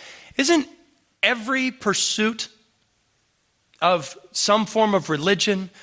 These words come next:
or something, isn't this kind of the highest attainment that people want? Doesn't everyone wish that they could have a true love,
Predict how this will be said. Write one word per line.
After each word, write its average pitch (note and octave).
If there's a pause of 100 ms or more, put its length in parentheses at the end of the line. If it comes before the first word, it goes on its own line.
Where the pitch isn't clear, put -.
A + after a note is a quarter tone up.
(200)
or C#3+
something, -
isn't A#3
this A#3+
kind A3
of F#3
the E3+
highest G3+ (280)
attainment G#3
that F3
people F#3+
want? D#3+ (640)
Doesn't D4+ (220)
everyone C4 (240)
wish A3
that F#3+
they G#3+
could G3+
have F3+
a C#3+
true A3 (260)
love, F#3